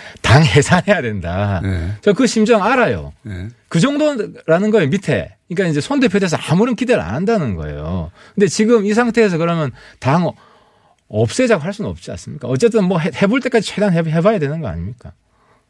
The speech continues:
Speaker 2: 그게 일단은
Speaker 1: 그런 안타까운 심정이 있다는
Speaker 2: 지도부를
Speaker 1: 거죠.
Speaker 2: 교체하는 거다. 거기서부터
Speaker 1: 그렇죠.
Speaker 2: 시작해서.
Speaker 1: 거기서부터 시작하는 거라는 거죠.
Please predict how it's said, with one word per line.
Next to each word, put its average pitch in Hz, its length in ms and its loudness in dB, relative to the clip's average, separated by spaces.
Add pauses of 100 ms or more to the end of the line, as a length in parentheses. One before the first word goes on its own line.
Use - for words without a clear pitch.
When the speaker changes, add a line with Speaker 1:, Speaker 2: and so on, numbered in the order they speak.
(600)
Speaker 2:
그게 143 260 2
일단은 156 300 4
Speaker 1:
그런 214 120 2
안타까운 170 380 -2
심정이 127 340 -6
있다는 135 180 -6
Speaker 2:
지도부를 139 720 2
Speaker 1:
거죠. 113 120 -4
Speaker 2:
교체하는 104 340 0
거다. 90 340 -6
거기서부터 104 380 -2
Speaker 1:
그렇죠. 214 180 4
Speaker 2:
시작해서. 175 120 0
Speaker 1:
거기서부터 185 300 -4
시작하는 143 420 -4
거라는 107 300 -6
거죠. 107 240 -12